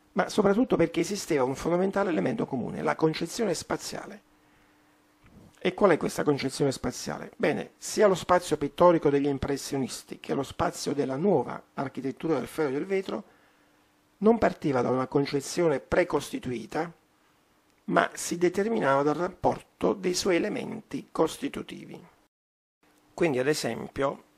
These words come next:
in un quadro impressionista, lo spazio pittorico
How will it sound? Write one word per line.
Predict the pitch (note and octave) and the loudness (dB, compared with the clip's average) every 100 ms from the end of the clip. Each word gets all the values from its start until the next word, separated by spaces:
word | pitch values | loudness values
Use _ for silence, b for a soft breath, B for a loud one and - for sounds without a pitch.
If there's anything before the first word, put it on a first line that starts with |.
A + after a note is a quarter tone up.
| _ _ _ _ _ - | _ _ _ _ _ -4
in | D#3 | -2
un | C#3+ | -2
quadro | C#3 F#3 F#3 - - - | -2 -4 -2 2 2 2
impressionista, | E3 E3 - B2+ - G#2 A2 - - - - - | -2 -2 -2 -2 -4 -8 -8 -12 -12 -10 -12 -10
lo | - D#3+ | 0 2
spazio | - - F3 F3 - | 2 0 0 0 -4
pittorico | B2 A2 - G2 - - - | -6 -8 -6 -6 -6 -10 -12